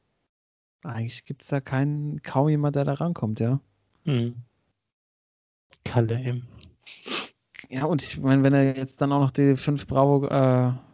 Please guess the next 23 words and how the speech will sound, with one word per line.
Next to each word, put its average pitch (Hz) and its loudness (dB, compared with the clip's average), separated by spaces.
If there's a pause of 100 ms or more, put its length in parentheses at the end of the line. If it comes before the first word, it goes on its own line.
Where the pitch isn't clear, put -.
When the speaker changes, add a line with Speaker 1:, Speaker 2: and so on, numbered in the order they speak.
(100)
Speaker 1:
Ottos 143 0
aus 131 -2
Gold 123 2
hat. - -2 (320)
<laughs> - -10
Junge. 135 4 (960)
Aber 131 8
das 151 4
bringt 196 0
mich 160 -4
direkt 156 0 (160)
zu - -6
meinem 147 2
ersten 156 -2
Punkt, - -2
den 131 0
ich 131 -4
gerne 143 -2
hier 143 2
mal 135 2
in, 135 -2
in 131 -2
unserer, 127 2